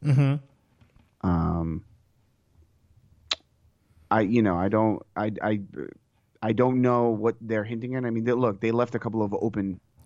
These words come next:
Speaker 2: open doors here. If, if they wanted to pursue a Vader show, like, I'd love to see
Speaker 1: Yes.
Speaker 2: more of that relationship
Speaker 1: Yep.
Speaker 2: between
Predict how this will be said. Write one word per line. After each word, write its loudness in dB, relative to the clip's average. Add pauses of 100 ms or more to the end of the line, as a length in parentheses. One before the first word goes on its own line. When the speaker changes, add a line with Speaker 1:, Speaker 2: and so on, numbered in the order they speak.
(100)
Speaker 2:
open -4
doors 0
here. -16 (1160)
If, -2
if -2
they 4
wanted 2
to -8
pursue -6
a -4
Vader -4
show, -4
like, -4
I'd -4
love 0
to 0
see -4
Speaker 1:
Yes. 4
Speaker 2:
more 2
of -6
that 0
relationship -4
Speaker 1:
Yep. -6
Speaker 2:
between -4